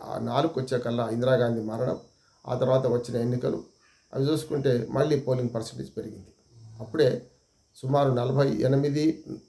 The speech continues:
పాయింట్ ఒక్క శాతం తోని, ఆ, రా-, రాజీవ్ గాంధీ ప్రభుత్వం ఏర్పడ్డది. నాలుగు వందల నాలుగు సీట్లు ప్లస్ తర్వాత పదకొండు సీట్లు ఎప్పుడైతే మరణం తర్వాత ఆగిపోయిన తర్వాత కొన్ని, కొన్ని రాష్ట్రాల్లో పోలింగ్ ఆగిపోయింది. దాని తర్వాత చేసుకుంటే సుమారు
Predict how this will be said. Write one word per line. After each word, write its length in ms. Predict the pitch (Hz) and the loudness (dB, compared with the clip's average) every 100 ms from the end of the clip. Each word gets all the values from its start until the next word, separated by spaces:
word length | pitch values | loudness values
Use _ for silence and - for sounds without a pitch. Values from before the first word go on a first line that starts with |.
| _ _ _ - | _ _ _ -2
పాయింట్ 280 | 147 147 123 | 2 2 0
ఒక్క 180 | - | -4
శాతం 280 | 117 110 - - _ _ - _ _ _ _ _ _ - | -6 -8 -10 -18 _ _ -20 _ _ _ _ _ _ -4
తోని, 360 | 143 120 110 - _ _ _ | 0 2 0 -6 _ _ _
ఆ, 40 | 113 | -12
రా-, 480 | 110 107 107 107 120 | -8 -6 -6 -6 0
రాజీవ్ 300 | 131 135 127 | 2 4 4
గాంధీ 440 | 120 120 127 110 | 2 2 0 0
ప్రభుత్వం 420 | - 107 113 117 | -4 -8 -4 -2
ఏర్పడ్డది. 460 | 113 - 117 123 - _ _ _ _ - | -2 -2 -4 -4 -6 _ _ _ _ -10
నాలుగు 360 | 113 117 147 147 | -2 2 4 4
వందల 600 | 139 139 131 127 131 - - _ | 4 4 4 2 0 -2 -12 _
నాలుగు 360 | 120 117 147 156 | -6 2 4 4
సీట్లు 360 | 135 139 156 | 2 -4 -4
ప్లస్ 320 | 185 151 151 151 | -6 -2 -2 0
తర్వాత 300 | 123 143 139 | 2 2 0
పదకొండు 460 | 127 127 135 139 | -2 0 2 2
సీట్లు 420 | 131 123 - 104 101 - | 0 -4 -6 -8 -8 -4
ఎప్పుడైతే 720 | 123 - 135 131 131 123 - - _ | -4 2 2 2 2 0 -2 -16 _
మరణం 340 | 110 127 151 156 | -2 2 2 2
తర్వాత 340 | 147 143 135 | 4 4 4
ఆగిపోయిన 380 | 127 131 131 127 | 4 4 4 0
తర్వాత 380 | 123 127 127 123 | 2 2 2 0
కొన్ని, 600 | 123 123 120 120 117 - | -4 -2 -2 -2 -4 -6
కొన్ని 200 | - 117 | -4 -2
రాష్ట్రాల్లో 640 | 113 123 - 131 123 113 - - _ _ 127 | 0 -2 0 0 2 2 -2 -10 _ _ 0
పోలింగ్ 240 | 131 120 | 2 2
ఆగిపోయింది. 460 | 117 123 127 123 156 | 2 0 0 -2 -2
దాని 400 | 185 120 120 117 | -4 -2 -2 -2
తర్వాత 380 | 117 135 143 | -2 0 2
చేసుకుంటే 440 | 135 127 131 127 117 | 0 -2 -6 -4 -4
సుమారు 560 | 123 127 131 117 - | -2 0 2 0 -6